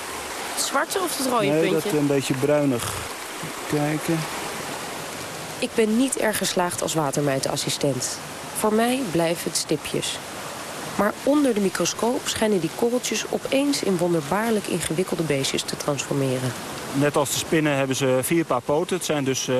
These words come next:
Speaker 2: geen insecten. Ja, verder is er enorme variatie in, eh, vormenrijkdom, in kleur.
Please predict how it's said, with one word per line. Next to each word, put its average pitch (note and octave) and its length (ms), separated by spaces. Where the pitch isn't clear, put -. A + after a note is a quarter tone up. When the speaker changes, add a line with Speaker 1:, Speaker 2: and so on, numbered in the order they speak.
Speaker 2:
geen D3+ 280
insecten. D#3 520
Ja, C3 200
verder C3 260
is B2+ 120
er C#3 80
enorme B2+ 680
variatie C3 760
in, B2 160
eh, A#2+ 160
vormenrijkdom, B2+ 880
in A#2+ 180
kleur. C3+ 460